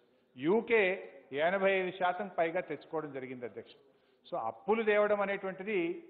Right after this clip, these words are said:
తప్పు కాదు, అధ్యక్ష. అప్పులు దేని మీద ఖర్చు పెడుతున్నారు? ఇవాళ కేంద్ర ప్రభుత్వం మీరు చూస్తే, అధ్యక్ష, Fertilizer Corporation of India అదొక కేంద్ర ప్రభుత్వ రంగ సంస్థ. ఎఫ్సిఐకి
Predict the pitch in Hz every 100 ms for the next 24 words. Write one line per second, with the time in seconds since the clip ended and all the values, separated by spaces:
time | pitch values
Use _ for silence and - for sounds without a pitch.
0 | - 143 - 170 165 165 156 - 202 196
1 | 202 220 151 139 175 220 220 202 - -
2 | 151 - 117 - _ _ _ _ _ -
3 | 160 185 175 190 226 233 220 214 214 214
4 | 202 185 202 - 190 185 - 196 240 -
5 | - _ _ _ - 170 208 226 220 220
6 | 202 196 196 202 202 196 196 170 165 170
7 | 156 - - - _ _ _ _ _ -
8 | 151 185 190 190 175 202 208 196 175 185
9 | 190 170 170 165 151 - 135 - _ _
10 | _ _ - 147 165 - 233 240 233 226
11 | 220 175 190